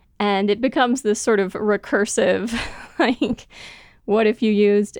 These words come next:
Gundam characters from this sci-fi series to make jokes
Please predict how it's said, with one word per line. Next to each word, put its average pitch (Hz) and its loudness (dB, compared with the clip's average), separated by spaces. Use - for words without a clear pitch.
Gundam 269 0
characters 220 -2
from 202 -4
this 202 -2
sci-fi 240 0
series 202 -4
to 233 -4
make 208 -4
jokes 262 2